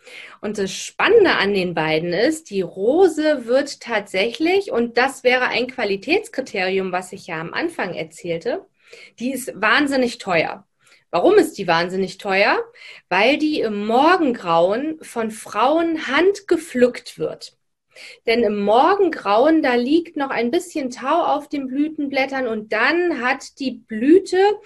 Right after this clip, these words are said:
den höchsten ätherischen Ölegehalt. Das ist der Erntezeitpunkt. Und die Jasmin wird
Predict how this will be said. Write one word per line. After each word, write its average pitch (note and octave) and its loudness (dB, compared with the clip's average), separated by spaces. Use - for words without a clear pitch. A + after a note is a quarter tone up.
den A3+ 2
höchsten F4 4
ätherischen C#4+ -2
Ölegehalt. D#3 2
Das A#3 -2
ist - -12
der A3 0
Erntezeitpunkt. - -6
Und G3 -4
die F#3 -8
Jasmin G3 4
wird D4+ 0